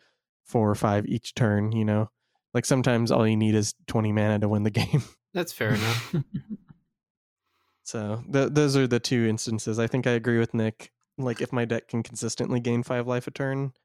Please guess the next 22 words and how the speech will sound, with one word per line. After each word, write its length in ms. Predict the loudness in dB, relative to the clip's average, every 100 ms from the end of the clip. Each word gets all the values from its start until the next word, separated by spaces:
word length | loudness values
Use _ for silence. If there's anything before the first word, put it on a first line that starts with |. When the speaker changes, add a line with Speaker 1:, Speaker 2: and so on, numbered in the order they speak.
| -8
Speaker 1:
I'm 140 | -8
probably 480 | -4 -2 -2 -4 -6
chill. 460 | -4 -2 -2 -4 -8 _ _ _ _ _
Um, 360 | -2 0 0 -2
so 120 | 0 0
that's, 280 | 0 0
like, 220 | 0 0 2
new 220 | 4 4
Omnath, 380 | 4 2 2 0
Omnath 400 | 0 0 -2 -2
four 180 | -2 0
point 220 | 0 0
oh, 480 | 0 0 0 -2 -6 -10
uh, 220 | -8 -8
stuff 260 | -4 -2 0
like 140 | -2
that. 280 | 0 -2 -2 _ _ _ _ -2
Um, 500 | 0 2 2 -2 -6 _
or 600 | 0 2 2 2 -2 -4 -12 _ _ _ _ _ -4
if 180 | -2
I 140 | -2 -4
can 420 | -2 -2 -2 -4